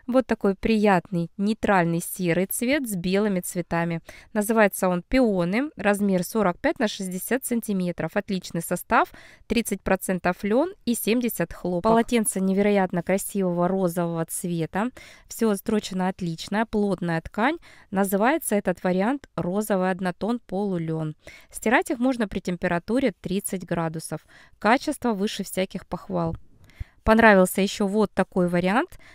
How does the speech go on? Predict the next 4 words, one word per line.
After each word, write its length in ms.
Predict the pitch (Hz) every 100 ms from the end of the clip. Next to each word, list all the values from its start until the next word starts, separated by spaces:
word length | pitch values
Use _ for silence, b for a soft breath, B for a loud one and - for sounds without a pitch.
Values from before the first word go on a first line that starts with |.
| b
с 80 | 180
зелеными 560 | 190 202 190 240 254 226
тропическими 720 | 185 - 202 - - 190 185
растениями. 640 | 185 - 185 180 175 175